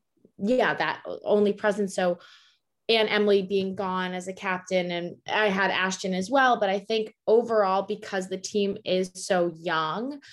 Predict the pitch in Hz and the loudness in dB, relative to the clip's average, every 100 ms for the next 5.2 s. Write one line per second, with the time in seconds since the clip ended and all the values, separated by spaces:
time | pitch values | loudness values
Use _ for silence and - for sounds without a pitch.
0 | - - - 202 190 175 - _ - 180 | -20 -10 0 2 4 2 -4 _ -10 -10
1 | - _ _ - 190 185 202 196 180 190 | -10 _ _ -10 -2 2 2 4 2 0
2 | 190 - 175 160 175 165 117 107 196 214 | -2 -2 -2 -2 -2 0 0 2 4 4
3 | 208 196 185 180 170 165 190 190 175 165 | 4 2 0 -4 -6 -2 2 4 2 0
4 | 156 156 175 185 170 170 165 160 160 165 | -2 -4 -4 -2 -2 -4 -8 -8 -6 -4
5 | 160 156 | -6 -8